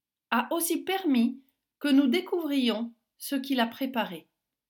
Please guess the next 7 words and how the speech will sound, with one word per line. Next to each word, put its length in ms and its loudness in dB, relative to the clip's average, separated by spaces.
Je 100 -4
vous 260 0
invite 380 0
à 80 0
lire 340 -4
la 120 0
Bible. 440 -14